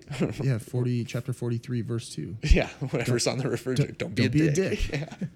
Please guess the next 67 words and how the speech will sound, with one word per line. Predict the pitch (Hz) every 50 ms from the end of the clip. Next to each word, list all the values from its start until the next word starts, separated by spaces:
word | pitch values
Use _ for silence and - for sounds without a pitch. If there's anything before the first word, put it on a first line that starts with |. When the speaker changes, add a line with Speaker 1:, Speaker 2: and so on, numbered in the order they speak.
| - - - - - - -
Speaker 1:
This | 196 143 120
is | 123 127
the | 117 123
greatest | 127 131 135 127 - -
thing | 143 139
that | 131 135
happened | 147 147 - 135
to | 131 135
our | 131 123
house. | 123 135 135 123 175 196
Speaker 2:
Yeah. | 208 220
Speaker 1:
Just | - - -
don't | - 220 226 214 -
be | - 135 160
a | 156
dick. | 147 - -
Speaker 2:
Just | 135 107
don't | - - - -
be | 90 101
a | 110
dick. | 104 170 160 - - - -
Speaker 1:
You | 143 - 135
know, | 147
like, | 151 139 - - - - - - - _ - -
those | - 113 135 139 139 -
things | 156 156 156 151 139
are, | 135 131 127 120 110 - - - - -
are | 110
real | 110 104 101 101 110 127 123 117
life, | 107 107 113 131 147 131 120 - 107
and, | 101 98 98 95 - -
and | - 113 110 104 - - -
I |
don't | 135 131 104
care | - - 123 117
who | 113 107 110 120 156
you | 170 160 113 -
are. | 147 90 117
If | 120 - 113
you're | 123
not | 139 143 147 -
willing | 120 120 117 120 127 127 120
to | 117
talk | - - - - 110 117 -
about | 98 87 82 80 90 101
it, | -
you're | - 104 101
never | 98 98 92 92
gonna | 92 85 85
get | 73 - -
help. | - - - 101 123 135 - - - - - - - -
But | - 113 123 123 113 -
also, | - - 117 131 - - 147
if | 117 - -
you're | 151 127
not | 131 127
willing | 120 127 113
to | 104
listen, | 104 120 135 - 120
you're | 104 107
not | 101
gonna | 101 104 92
be | -
able |
to | - -
help | 117 117 -
anybody. | 92 92 90 - - - 85 85 85 -